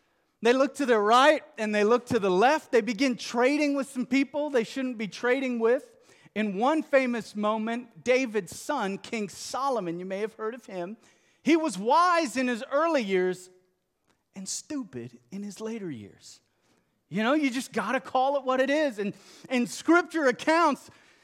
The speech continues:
trust me, I'm moving quickly here. You may not feel like it, but if you've studied this portion, I'm moving fast. So Solomon begins to marry with neighboring countries, and here's what happens.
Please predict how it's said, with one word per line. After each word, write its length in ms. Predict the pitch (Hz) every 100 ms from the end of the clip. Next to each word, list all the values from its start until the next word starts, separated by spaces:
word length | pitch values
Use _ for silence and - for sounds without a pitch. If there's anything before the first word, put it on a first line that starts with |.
| _
trust 280 | - 190 -
me, 80 | 143
I'm 220 | 131 135
moving 320 | 143 185 180 180
quickly 380 | 196 175 147
here. 160 | 127 127
You 160 | 117 160
may 180 | 233
not 240 | 359 403 -
feel 260 | - 440
like 300 | 254 175 147
it, 160 | 147 131
but 160 | 151 156
if 140 | 147
you've 120 | 208
studied 360 | - 262 226 156
this 100 | 139
portion, 320 | - 131 147
I'm 80 | 170
moving 240 | 208 190
fast. 300 | - 196 -
So 80 | 196
Solomon 640 | - 339 381 359 311 269 - - - _
begins 380 | 247 262 294 -
to 60 |
marry 420 | 247 254 285 277 247
with 200 | 208 185
neighboring 540 | 214 254 262 269 254
countries, 520 | - 247 240 202 180
and 100 | 170
here's 760 | 143 247 262 277 269 - - _ _ _ _ _ _ _
what 120 | 165 170
happens. 580 | 139 - _ _ -